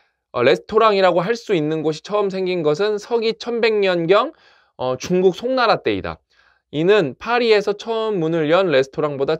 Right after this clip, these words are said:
칠백 년가량 앞서 있다." 굉장히 일찍 연 거예요. 왜 중국에서 그러면은, 왜 하고 많은 도시 중에 왜 중국이냐? 왜 중국에서 먼저 레스토랑이 나타났을까? 첫째,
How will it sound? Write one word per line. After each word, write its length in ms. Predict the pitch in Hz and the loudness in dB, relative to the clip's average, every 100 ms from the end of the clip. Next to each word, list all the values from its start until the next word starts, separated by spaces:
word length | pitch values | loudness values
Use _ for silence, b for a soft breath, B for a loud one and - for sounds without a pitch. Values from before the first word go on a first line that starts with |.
| - | -6
칠백 600 | - 370 392 392 370 330 | 0 6 6 4 -2 -4
년가량 420 | 302 226 165 113 | -4 -2 -2 -4
앞서 160 | 95 | -8
있다." 160 | 98 95 | -10 -12
굉장히 480 | - 147 226 403 381 | -8 -4 0 0 0
일찍 300 | 143 139 135 | -2 -2 -4
연 220 | 104 98 | -4 -6
거예요. 360 | 92 85 85 87 B B B B - | -10 -10 -14 -18 B B B B -4
왜 420 | 135 247 381 359 | 4 4 4 0
중국에서 680 | - 160 156 156 151 160 151 | -4 -6 -4 -2 -2 -2 -4
그러면은, 560 | 135 127 117 156 113 b b b b | -6 -6 -6 -6 -8 b b b b
왜 140 | 175 185 | 0 0
하고 340 | - 339 370 | 2 0 2
많은 240 | 277 220 | 0 0
도시 220 | 165 131 139 | -2 -6 -6
중에 180 | 139 | -4
왜 160 | 123 208 | 0 0
중국이냐? 800 | 208 123 123 113 92 85 95 92 _ _ _ _ _ _ _ _ | 0 -4 -6 -6 -8 -10 -12 -16 _ _ _ _ _ _ _ _
왜 200 | 120 127 | -2 -2
중국에서 460 | - 113 117 107 95 | -2 -2 -2 -2 -4
먼저 240 | 95 98 | -4 -4
레스토랑이 460 | 98 95 - 104 95 | -4 -6 -6 -6 -6
나타났을까? 760 | 85 110 107 - - 92 143 b b b b b b - | -10 -10 -12 -14 -8 -6 -6 b b b b b b -4
첫째, 380 | 220 220 147 | 0 2 2